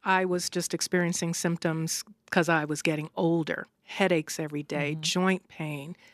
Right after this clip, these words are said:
Speaker 1: fatigue, um, even stomach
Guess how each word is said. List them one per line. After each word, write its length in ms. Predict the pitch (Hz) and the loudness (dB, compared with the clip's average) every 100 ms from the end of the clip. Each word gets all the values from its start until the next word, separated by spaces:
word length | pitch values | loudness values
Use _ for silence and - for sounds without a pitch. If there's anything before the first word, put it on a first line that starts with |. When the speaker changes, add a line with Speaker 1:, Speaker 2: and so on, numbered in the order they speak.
| _ | _
Speaker 1:
fatigue, 880 | - 185 - - 214 196 165 156 175 - _ _ - | -2 -2 0 2 4 6 4 2 -6 -18 _ _ -4
um, 340 | 175 165 160 | -2 -2 -2
even 240 | 190 180 175 | -2 -2 0
stomach 540 | - - 185 185 | -2 4 4 4